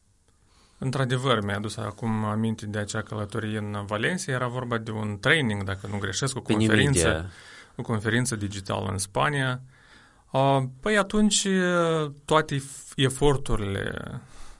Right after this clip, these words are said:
Speaker 1: toată imaginația mea era concentrată într-un singur punct, în dezvoltarea unui produs media,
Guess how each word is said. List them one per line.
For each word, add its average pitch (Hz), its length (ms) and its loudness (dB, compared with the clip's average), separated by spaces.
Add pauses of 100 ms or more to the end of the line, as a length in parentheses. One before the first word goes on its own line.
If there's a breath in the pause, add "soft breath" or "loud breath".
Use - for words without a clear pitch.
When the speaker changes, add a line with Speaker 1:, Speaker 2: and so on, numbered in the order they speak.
(120 loud breath)
Speaker 1:
toată 127 280 -2
imaginația 113 720 0
mea 104 180 -2
era 104 260 -4
concentrată 104 640 -4
într-un 101 260 -4
singur 107 360 -4
punct, 208 560 -2
în 120 460 -4
dezvoltarea 104 520 -4
unui 98 200 -2
produs 101 580 -4
media, 101 520 -4